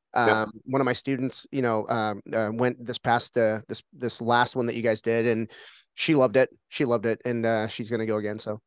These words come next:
Speaker 2: yeah, I'll be
Speaker 1: Yeah,
Speaker 2: there.
Speaker 1: I think, uh, Colin, I said so, uh, like, she was supposed to give me a hug, or I, I gave her a hug to give to him, or something like that.
Speaker 2: Yes, yeah, Caitlin, Caitlin,
Speaker 1: Yeah.
Speaker 2: yeah, she was, yeah, she, she was very excited. She bought a gi. She has, uh, she loved it. But,
Speaker 1: How far is
Speaker 2: um,
Speaker 1: your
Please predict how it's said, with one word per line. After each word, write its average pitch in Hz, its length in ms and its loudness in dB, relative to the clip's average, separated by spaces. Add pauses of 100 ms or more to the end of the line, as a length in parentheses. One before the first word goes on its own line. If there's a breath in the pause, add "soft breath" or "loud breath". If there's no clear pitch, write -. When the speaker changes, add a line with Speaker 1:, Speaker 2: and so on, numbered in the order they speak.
Speaker 2:
yeah, 104 160 -8 (220)
I'll 110 60 -2
be 110 100 0
Speaker 1:
Yeah, 123 80 6
Speaker 2:
there. 110 80 6
Speaker 1:
I 98 60 4
think, - 180 -6 (100)
uh, 101 180 6 (120)
Colin, 104 360 4
I - 40 -4
said - 260 2
so, - 120 0
uh, 101 180 -2 (180)
like, 95 160 2
she - 200 -2
was - 40 -4
supposed 101 160 2
to - 40 -18
give 101 100 0
me 101 60 6
a 92 60 10
hug, 101 220 6
or 90 180 4
I, 131 260 4
I - 20 4
gave 131 220 0
her 135 120 4
a 120 80 4
hug 113 180 0
to 110 80 -8
give 107 140 -2
to 107 80 2
him, 113 180 2
or 101 40 0
something 131 280 0
like 87 140 -6 (120)
that. - 80 -16 (100)
Speaker 2:
Yes, 208 400 6
yeah, 160 240 6
Caitlin, 117 540 0
Caitlin, 123 320 0
Speaker 1:
Yeah. 104 260 2
Speaker 2:
yeah, 104 120 -10
she 135 80 -2
was, - 300 -4
yeah, 110 240 4
she, 156 240 2
she 170 120 4
was 151 100 4
very 131 180 6
excited. 120 380 4
She 165 100 0
bought 147 200 4
a 123 40 -2
gi. 139 380 -2
She 123 140 -8
has, 113 120 -8 (160)
uh, 101 240 -2
she 107 160 -4
loved 95 220 -2
it. - 80 -12 (440 loud breath)
But, 131 180 8
Speaker 1:
How 160 80 2
far 135 100 8
is 123 80 4
Speaker 2:
um, 117 140 6
Speaker 1:
your - 80 -8